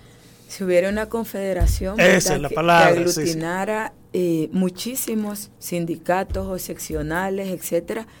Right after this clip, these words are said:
Speaker 1: pienso yo que estuvieran con más fuerza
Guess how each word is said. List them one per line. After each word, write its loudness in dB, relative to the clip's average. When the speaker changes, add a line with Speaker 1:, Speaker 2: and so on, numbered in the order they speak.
Speaker 1:
pienso -2
yo 2
que 0
estuvieran -2
con -8
más -8
fuerza -10